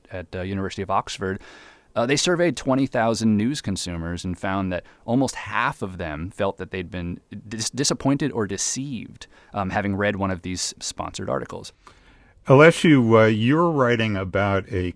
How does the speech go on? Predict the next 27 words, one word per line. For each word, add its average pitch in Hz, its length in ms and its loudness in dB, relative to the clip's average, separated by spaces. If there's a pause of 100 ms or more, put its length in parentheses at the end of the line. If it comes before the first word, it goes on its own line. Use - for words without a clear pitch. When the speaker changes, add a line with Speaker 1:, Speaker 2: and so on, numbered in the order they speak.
Speaker 2:
quite 104 440 -2
different 110 520 -2
kind 101 340 0
of 85 140 -4
dilemma, 87 500 -2
more, 156 400 -2 (140)
kind 240 180 -2
of - 160 -4
more 185 240 2
of 135 140 4
an 110 80 4
old 117 480 2
media 98 720 0
kind 87 320 -4
of 82 100 -8
thing. 87 420 -2 (400)
Your 143 240 6
article 127 440 4
is 101 120 0
about 95 280 2
another 90 560 0
article. 82 760 -6
Uh, 95 240 -2
tell 139 220 -2
us - 160 -4
about 76 300 -6
it. - 80 -12